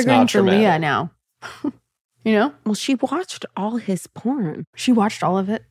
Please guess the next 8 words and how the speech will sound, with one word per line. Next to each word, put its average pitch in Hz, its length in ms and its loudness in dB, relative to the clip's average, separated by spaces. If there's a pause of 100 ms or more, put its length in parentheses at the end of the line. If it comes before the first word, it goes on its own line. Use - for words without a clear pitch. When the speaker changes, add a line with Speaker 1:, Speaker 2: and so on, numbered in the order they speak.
(100)
Speaker 1:
after 175 260 -4
she - 140 -6
found 127 220 -6
out. 90 280 -2
Speaker 3:
Yeah, 214 580 -2 (100)
she - 220 -2
watched - 680 -6
it. - 260 -10